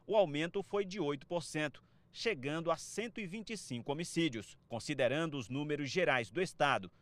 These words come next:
somando interior e capital, no primeiro semestre do ano passado, foram trezentos e treze assassinatos.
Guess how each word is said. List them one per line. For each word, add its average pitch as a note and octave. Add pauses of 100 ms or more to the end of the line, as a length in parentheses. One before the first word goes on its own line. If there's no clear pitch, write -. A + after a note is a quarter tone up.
(100)
somando C#3+
interior D#3+
e G#2+
capital, E3+ (320)
no B3+
primeiro F#3+
semestre A#2
do A2+
ano B2
passado, F3
foram A3
trezentos F3+
e G#3+
treze D3
assassinatos. D#3